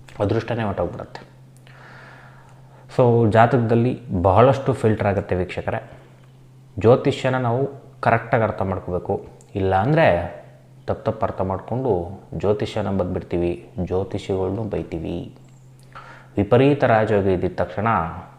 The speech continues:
ಖುಷಿ ಪಡೋಕ್ಕೆ ಹೋಗ್ಬೇಡಿ. ಆ ಹನ್ನೊಂದನೇ ಮನೆ ಆ್ಯಡ್ ಆಗಬೇಕು ಕಲಿಯುಗದಲ್ಲಿ, ಎಸ್ಪೆಷಲಿ ಕಲಿಯುಗದಲ್ಲಿ ಯಾರಿಗೆ ಹನ್ನೊಂದನೇ ಮನೆ ಜಾಸ್ತಿ ಇರುತ್ತೆ, ಲಕ್, ದುಡ್ಡಿನಲ್ಲೇ ಲಕ್ ಆಗಿರ್ಬೋದು,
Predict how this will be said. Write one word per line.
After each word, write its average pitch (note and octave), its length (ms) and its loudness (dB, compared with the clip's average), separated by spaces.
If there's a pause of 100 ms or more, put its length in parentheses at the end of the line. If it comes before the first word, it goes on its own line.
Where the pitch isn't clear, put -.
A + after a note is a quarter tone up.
(320)
ಖುಷಿ - 240 0
ಪಡೋಕ್ಕೆ G2+ 360 -2
ಹೋಗ್ಬೇಡಿ. F2 560 -2 (680)
ಆ E2 300 0
ಹನ್ನೊಂದನೇ A#2 400 0
ಮನೆ A2+ 220 0
ಆ್ಯಡ್ F2+ 180 0
ಆಗಬೇಕು F#2 420 0 (200)
ಕಲಿಯುಗದಲ್ಲಿ, F#2+ 640 0
ಎಸ್ಪೆಷಲಿ E2+ 560 -6
ಕಲಿಯುಗದಲ್ಲಿ A#2 720 2
ಯಾರಿಗೆ A2+ 400 4
ಹನ್ನೊಂದನೇ B2+ 420 2
ಮನೆ B2+ 200 0
ಜಾಸ್ತಿ G2+ 360 -2
ಇರುತ್ತೆ, F#2 760 -4
ಲಕ್, - 600 0 (840)
ದುಡ್ಡಿನಲ್ಲೇ A#2+ 560 2
ಲಕ್ A#2+ 260 2
ಆಗಿರ್ಬೋದು, G2 800 0